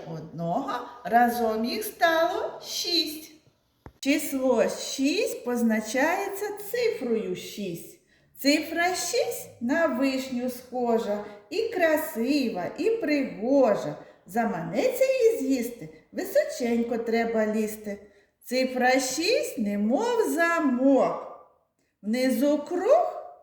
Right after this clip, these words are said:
вгорі гачок. Цифра шість — це наступне число після цифри п'ять. Малята, спробуйте розв'язати математичну загадку.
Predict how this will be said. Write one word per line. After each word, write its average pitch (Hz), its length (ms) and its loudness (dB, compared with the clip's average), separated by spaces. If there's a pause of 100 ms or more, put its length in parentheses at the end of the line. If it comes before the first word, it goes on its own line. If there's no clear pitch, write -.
(140)
вгорі 262 680 2 (300)
гачок. - 840 -6 (880)
Цифра 240 560 -2
шість — - 840 -6
це 269 160 6
наступне 247 840 -4
число 254 600 -4 (120)
після 220 480 -6
цифри 330 760 -6 (120)
п'ять. 180 500 -6 (1160)
Малята, 285 440 0
спробуйте 269 680 -2
розв'язати 233 840 -2
математичну 262 920 -4
загадку. 349 680 -4